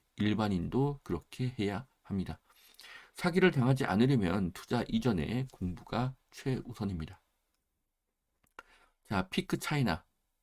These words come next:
자, 어, 요즘에 중국이 정점을 찍었고 이제 중국은, 어, 내려올 길만 남았다는, 어,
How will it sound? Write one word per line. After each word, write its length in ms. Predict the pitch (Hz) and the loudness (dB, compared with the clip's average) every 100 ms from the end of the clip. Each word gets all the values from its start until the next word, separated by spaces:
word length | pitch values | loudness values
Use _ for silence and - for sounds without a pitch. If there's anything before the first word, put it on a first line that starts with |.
| _ _ _ | _ _ _
자, 280 | 78 80 - _ _ _ - | -8 -6 -10 _ _ _ -6
어, 200 | 90 90 | -2 2
요즘에 540 | 104 123 120 95 131 | 2 4 4 4 2
중국이 760 | - - 139 156 120 113 113 - | 0 2 2 4 2 4 2 0
정점을 640 | - 95 123 147 139 139 135 | -2 0 2 2 4 4 0
찍었고 800 | - 151 135 - 95 98 71 120 | -2 -2 -2 0 0 0 -2 -6
이제 480 | 101 87 85 113 - | -4 -2 0 -2 -6
중국은, 720 | - 107 101 95 87 135 160 - _ _ - | -8 -4 -2 -2 0 -2 -2 -8 _ _ -8
어, 400 | 80 80 - - | -6 -6 -8 -4
내려올 720 | 92 92 110 98 - 123 135 - | 0 2 2 2 2 4 2 -2
길만 420 | - 92 104 85 | -2 0 0 0
남았다는, 720 | 78 98 101 85 80 120 131 _ _ _ - | -2 -2 -4 -4 -4 -6 -8 _ _ _ -10
어, 640 | 82 80 - - - - | -8 -8 -10 -14 -18 -20